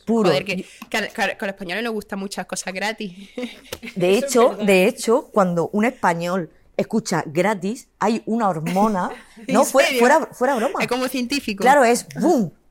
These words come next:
Speaker 1: De repente hace el cerebro, ¡fu! Y se activa. En serio.
Speaker 2: <laughs> Sí.
Speaker 1: Creamos un, un, una hormona
Speaker 2: Necesidad.
Speaker 1: de, "Dios, gratis. Pues voy para allá", ¿sabes?
Speaker 2: Ujú.
Speaker 1: Es verdad, el español somos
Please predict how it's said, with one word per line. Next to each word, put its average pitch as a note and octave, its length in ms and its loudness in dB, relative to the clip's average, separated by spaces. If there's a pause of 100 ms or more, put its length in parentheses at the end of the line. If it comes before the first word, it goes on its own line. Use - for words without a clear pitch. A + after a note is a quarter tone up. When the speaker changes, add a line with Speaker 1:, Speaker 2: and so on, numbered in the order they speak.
(100)
Speaker 1:
De F#3 80 0
repente A3 300 4
hace G#3 80 4
el E3+ 60 -2
cerebro, E3 280 0
¡fu! - 200 -16 (140)
Y F#3 80 -6
se E3+ 120 -2
activa. - 420 -6 (220)
En F#3+ 200 0
serio. G#3+ 380 -2 (100)
Speaker 2:
<laughs> - 160 -16
Sí. G3 140 -12
Speaker 1:
Creamos A3 460 4
un, B3 220 2
un, A#3+ 220 0
una B3+ 220 2
hormona C4 400 0 (300)
Speaker 2:
Necesidad. F#3 500 0
Speaker 1:
de, C#3+ 60 -6
"Dios, E3 320 -4
gratis. C#3+ 520 -2 (360)
Pues C3+ 140 -8
voy D#3+ 140 -2
para B2+ 220 -2
allá", A#2 120 -10
¿sabes? A3 360 -2 (280)
Speaker 2:
Ujú. G#3 360 -18
Speaker 1:
Es F#3 120 -4
verdad, F#3 360 -4
el D3 120 -4
español F3 380 -2
somos G#3+ 340 -2